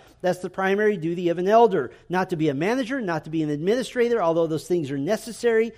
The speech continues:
but to impart the word of God. And so you remember them. The second exhortation, consider the outcome of their way of life.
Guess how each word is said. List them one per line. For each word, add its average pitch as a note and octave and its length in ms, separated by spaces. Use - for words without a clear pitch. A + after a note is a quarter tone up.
but G3+ 140
to G3+ 120
impart G3 460
the A3 80
word D#3+ 180
of D#3+ 120
God. F3 420
And E3 120
so F3 140
you D#3+ 200
remember G3+ 520
them. B2+ 320
The F3+ 120
second A#3 400
exhortation, G3 640
consider A#3+ 480
the G#3 140
outcome G#3+ 420
of F3 80
their F3 120
way F3 380
of F#3+ 140
life. G#3+ 540